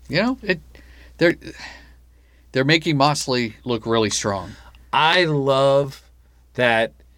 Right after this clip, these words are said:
Speaker 2: John Good, A K A Dean Ambrose, now Jon Moxley, can go back to just being the punch and strike wrestler that he is.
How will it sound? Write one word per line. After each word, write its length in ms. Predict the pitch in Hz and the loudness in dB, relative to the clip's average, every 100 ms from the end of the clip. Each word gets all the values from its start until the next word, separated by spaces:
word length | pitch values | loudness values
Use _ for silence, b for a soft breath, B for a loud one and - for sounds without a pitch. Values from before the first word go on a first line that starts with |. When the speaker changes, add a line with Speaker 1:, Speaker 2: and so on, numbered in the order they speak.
| _ _ _ - | _ _ _ -4
Speaker 2:
John 360 | 143 135 139 | 0 2 2
Good, 480 | 120 117 117 113 110 _ | 0 2 2 2 -2 _
A 240 | 110 123 113 | -2 0 0
K 180 | 139 117 113 113 113 | 0 2 2 0 -2
A 460 | 113 110 110 107 | 0 0 -2 -4
Dean 320 | 95 117 123 123 | -4 -2 0 2
Ambrose, 720 | 117 113 113 113 110 107 - | 0 0 2 4 2 0 -2
now 460 | 113 113 113 110 | 0 2 2 0
Jon 340 | 107 113 117 113 | 0 0 0 0
Moxley, 800 | 110 117 120 - 104 104 101 - b b b b b b _ | 0 -2 -2 -6 -4 -4 -4 -10 b b b b b b _
can 180 | - 151 | -2 0
go 200 | 147 151 | 4 2
back 360 | 127 123 135 147 | 2 2 2 0
to 100 | 127 | -8
just 300 | 101 123 - | -4 -4 -2
being 560 | 120 120 120 120 117 107 - - | 0 2 2 0 -2 -6 -14 -4
the 460 | 110 107 107 98 - - - _ _ _ _ _ | 0 0 0 -4 -12 -20 -20 _ _ _ _ _
punch 380 | - 160 170 151 | -2 0 0 -2
and 120 | 123 | -4
strike 400 | - 139 139 131 | -2 2 2 2
wrestler 400 | 123 123 - 123 | 0 0 0 0
that 140 | 117 104 | 2 2
he 160 | 107 | 2
is. 540 | 156 175 170 165 151 | 2 2 2 -2 -4